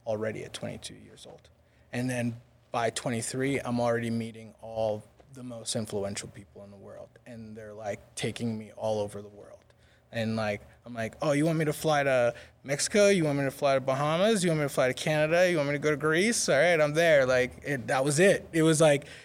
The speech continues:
I met all the wealthiest people within, like, the first couple years of my career, and it's just, like, exploded ever since. So you can't plan that, but I also had to see where I wanted to be.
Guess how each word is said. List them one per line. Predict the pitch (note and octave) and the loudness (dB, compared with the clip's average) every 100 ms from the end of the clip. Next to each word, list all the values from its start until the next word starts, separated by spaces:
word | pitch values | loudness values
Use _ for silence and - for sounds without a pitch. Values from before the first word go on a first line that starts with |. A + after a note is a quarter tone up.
| - | -10
I | - | -2
met | D3 D#3 E3 E3+ E3 | 2 4 6 4 2
all | D#3 D3 E3 | 4 6 6
the | D#3+ | 4
wealthiest | C#3 C3+ B2+ C3 B2+ - | 2 0 -2 -2 -2 -4
people | - C#3 B2 A2 G#2+ - - - | -4 -4 -2 -2 -2 -4 -18 -8
within, | C3+ D3 C3+ | -4 0 0
like, | B2+ A2+ | 0 -2
the | - | -4
first | A#2+ - A#2+ A2+ - - - _ _ _ _ _ _ - | -8 -8 -4 -2 -2 -6 -10 _ _ _ _ _ _ -2
couple | E3 E3 | -2 -2
years | C3 C3+ B2 | -4 -4 -4
of | A#2+ | -4
my | A#2+ A#2 | -2 -4
career, | - A2+ A#2+ D3 - | -4 -2 0 2 0
and | C3 B2+ | -2 -4
it's | A#2 - | -4 -6
just, | - - - | -4 -4 -2
like, | A2+ - - | -4 -6 -10
exploded | - - - G#2 - _ - | -6 -6 -6 -10 -12 _ -10
ever | A2 A2 | -8 -6
since. | - G2 - - _ _ | -6 -8 -14 -20 _ _
So | - | -4
you | D3+ | -2
can't | D#3 B3+ A#3 - - _ _ _ | 0 2 2 0 -8 _ _ _
plan | - D3 B2 D3 F#3+ | -18 -8 -2 2 4
that, | A#3 C4 - | 4 2 0
but | C3 | -2
I | B2+ - | -2 0
also | E3+ E3 D#3+ | 2 2 0
had | C3+ C#3+ B2+ - | 0 0 -2 -2
to | |
see | - - - D#3 C#3 A#2+ | 0 2 2 2 0 -2
where | A2+ B2+ A#2+ | -4 -2 0
I | |
wanted | A#2 A#2+ A2 - | 0 -4 -8 -10
to | G#2 | -10
be. | A2+ B2 | -12 -14